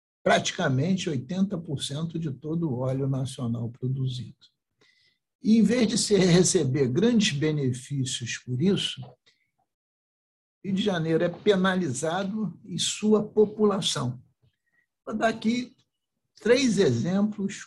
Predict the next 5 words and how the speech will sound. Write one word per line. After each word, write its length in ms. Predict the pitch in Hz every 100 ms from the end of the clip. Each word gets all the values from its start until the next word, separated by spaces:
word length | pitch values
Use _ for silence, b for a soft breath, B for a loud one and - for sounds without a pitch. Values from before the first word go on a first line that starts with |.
| _ _
curtos. 720 | 220 - - - - - _ _ _ _ _ _ _ _ _ _ _ _ _ _ _ _ _ -
O 240 | 220 214
Rio 200 | 147 147
de 120 | 117 135
Janeiro 720 | 135 120 175 170 110 107